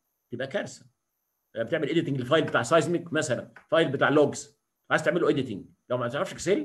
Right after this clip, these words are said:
مش هتعرف تعمل له اديتنج، يبقى، يبقى، يبقى انسى. طيب خلصت، عايز تعمل ش-،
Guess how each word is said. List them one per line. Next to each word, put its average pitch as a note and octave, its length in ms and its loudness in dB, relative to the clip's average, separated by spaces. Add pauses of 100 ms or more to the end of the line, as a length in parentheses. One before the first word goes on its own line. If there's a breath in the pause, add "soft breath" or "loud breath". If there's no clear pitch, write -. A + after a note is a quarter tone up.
مش - 60 -20
هتعرف - 120 -2
تعمل B3+ 160 0
له G#3+ 60 6
اديتنج، F3+ 260 -2 (140)
يبقى، - 220 -14
يبقى، E3+ 200 -6
يبقى F3 140 4
انسى. - 260 -4 (600)
طيب D#3+ 200 4
خلصت، D3+ 500 2
عايز E3 120 -2
تعمل F3+ 300 2
ش-، - 120 -12